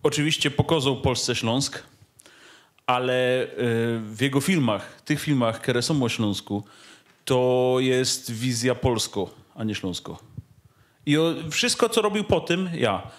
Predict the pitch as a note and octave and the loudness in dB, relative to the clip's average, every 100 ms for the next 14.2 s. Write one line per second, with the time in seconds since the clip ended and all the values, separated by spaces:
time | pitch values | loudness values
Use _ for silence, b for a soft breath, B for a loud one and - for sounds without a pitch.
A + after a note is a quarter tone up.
0 | B C3 C3 C3+ F3 F#3+ G3 F3+ E3 F3 | B 0 0 2 0 0 0 0 0 0
1 | E3+ F3 - E3 A#2+ G#2+ C3+ C#3 D#3 D3 | 0 -2 0 2 2 2 0 0 0 0
2 | D3 D3 C3 A#2 C#3 C#3+ C#3 C#3 C3 G#2 | 0 2 0 -2 0 2 2 2 0 0
3 | G2+ F#2 - B B B B _ D#3 D#3 | 0 -4 -8 B B B B _ 2 4
4 | D#3 D3+ - - C3+ B2+ C3 A#2+ B B | 2 2 -2 0 2 2 2 0 B B
5 | _ _ _ _ _ - - - - F2 | _ _ _ _ _ -20 -20 -20 -16 -2
6 | C#3 F3 F3+ E3+ - E3 D#3+ - - D3+ | 2 2 2 0 4 2 0 -2 2 2
7 | - D#3 D3+ D3 C#3 C#3 C#3+ C#3+ C#3 C#3 | 2 2 4 2 2 0 2 2 4 2
8 | - - C3+ C3 D3 C#3 C#3 C#3+ B2+ B2+ | 2 2 4 2 2 2 2 0 2 4
9 | B2 - C3 B2+ A2+ - D#3 D3+ D3 - | 4 2 2 2 0 0 2 2 0 2
10 | C#3 B2 C#3 C#3 C3 B2+ B2+ B2 A2 F#2 | 2 2 0 0 2 4 4 4 2 2
11 | - - B B B - C3 - F3 F#3+ | -4 -6 B B B -2 0 4 2 2
12 | D#3 - D#3 E3 E3+ D#3+ D#3+ E3 - C3 | -2 0 2 0 2 2 2 0 0 0
13 | C3 C3 - C#3 C#3 D3 D#3 D#3+ D3+ D3+ | 0 0 -2 0 2 4 2 2 2 2
14 | D3 | 0